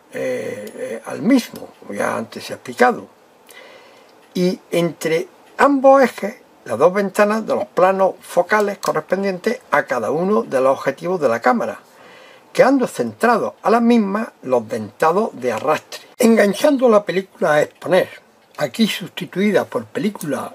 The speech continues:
limpia su emulsión, vemos que la doble exposición que la acción del obturador produce impresiona sus imágenes con notoria separación entre ambas.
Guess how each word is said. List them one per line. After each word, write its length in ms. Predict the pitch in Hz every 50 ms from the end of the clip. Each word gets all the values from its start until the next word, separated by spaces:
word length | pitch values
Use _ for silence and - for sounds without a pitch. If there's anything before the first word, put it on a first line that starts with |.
| - -
limpia 440 | 120 139 196 208 - - - - -
su 140 | - 208
emulsión, 580 | 233 214 170 131 - - 180 170 143 110 113 - - _ _ _ _ _ _ - - - - - - - - _ _ -
vemos 460 | 151 185 277 269 233 170 170 185 - _ _ _ _ _ _ _ _ -
que 140 | - 190
la 240 | 180 185 180 175 - -
doble 560 | 143 139 139 - 302 320 311 262 220 180 160
exposición 920 | 123 - _ _ _ - 302 285 - - 151 - - 202 202 160 135 143 - _ _ _ _ -
que 120 | - 147
la 80 | 143 127
acción 580 | - - - - - 202 226 226 214 214 202
del 140 | 160 156 139
obturador 480 | 131 - - - - 131 151 185 185 185
produce 560 | - 220 240 254 226 - - - 135 147 _ _ _ _ _ _ _ _ _ _ - _ _ _ _ _ _ _ -
impresiona 920 | - 233 233 202 - 240 220 196 - - 311 320 320 294 285 262 247 - - -
sus 260 | - 277 254 - -
imágenes 580 | 269 262 269 240 247 - 240 247 240 220 - _ _
con 280 | - - 208 208 202 196
notoria 560 | 196 190 - 277 277 277 269 254 254 247 208
separación 640 | - - 202 180 - 170 170 - - 226 226 233 226
entre 360 | - 180 156 147 - 156 165 190
ambas. 340 | 226 214 151 104 - -